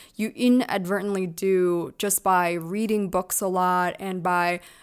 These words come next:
taking action on some of the things that you learn. So I, I've been reading the book Letting Go by Doctor David Hawkins. I released an episode, um, recently.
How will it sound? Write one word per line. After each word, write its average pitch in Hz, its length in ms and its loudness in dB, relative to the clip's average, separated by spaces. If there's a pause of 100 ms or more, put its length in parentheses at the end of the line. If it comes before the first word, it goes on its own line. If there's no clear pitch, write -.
(300)
taking 240 360 -2
action 226 640 0
on 196 160 0
some 202 200 0
of 196 60 -2
the 190 100 0
things 190 240 -4
that 190 120 -4
you 180 120 -6
learn. 202 460 -2
So 180 380 0
I, 180 400 -2
I've 170 260 -6
been 190 200 -4
reading 190 340 -2
the 180 80 -2
book 180 280 -4
Letting 180 400 -2
Go 185 380 0
by 185 240 0
Doctor 175 380 -8
David 170 280 -8
Hawkins. 220 600 -2
I 185 100 -6
released 180 600 -4 (400)
an 196 180 -4
episode, 202 800 4
um, 180 500 -2
recently. 202 800 0